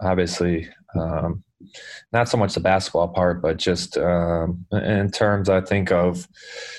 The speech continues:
you know, how to be a good person and how to treat people well. And the thing I always take away from,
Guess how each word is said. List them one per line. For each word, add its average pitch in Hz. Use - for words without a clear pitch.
you 101
know, 90
how 92
to 92
be 92
a 92
good 87
person 90
and 87
how 95
to 85
treat 90
people 90
well. 87
And 85
the 82
thing 90
I 87
always 87
take 87
away 85
from, 85